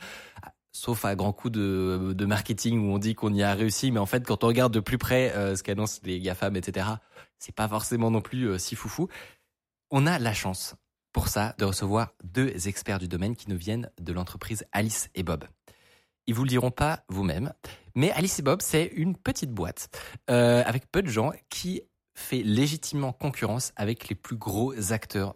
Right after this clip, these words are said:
du marché en ce moment sur la création d'un ordinateur quantique. Vous pouvez imaginer que c'est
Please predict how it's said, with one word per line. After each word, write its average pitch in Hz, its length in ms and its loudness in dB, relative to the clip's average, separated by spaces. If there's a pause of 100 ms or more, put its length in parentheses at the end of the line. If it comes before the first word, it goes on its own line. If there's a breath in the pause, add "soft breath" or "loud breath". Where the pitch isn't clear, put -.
du 90 120 -2
marché 95 420 0
en 101 80 -6
ce - 120 -6
moment 95 240 -2
sur - 180 -4
la 87 100 -4
création 104 440 -4
d'un 85 160 -4
ordinateur 87 480 -4
quantique. - 400 -8
Vous - 80 -14
pouvez 113 160 -4
imaginer 104 320 0
que - 120 -12
c'est 101 240 -6